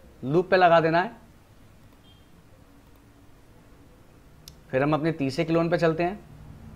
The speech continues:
इसी तरीके से हमें यहाँ पे अपना page to go पे क्लिक कर देना है।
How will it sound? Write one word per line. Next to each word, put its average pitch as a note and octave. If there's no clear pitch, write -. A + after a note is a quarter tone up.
इसी C#3
तरीके E3
से E3+
हमें D#3
यहाँ D3+
पे D#3+
अपना E3
page D#3+
to F3+
go C3+
पे D#3+
क्लिक D3
कर D3
देना D3
है। E3+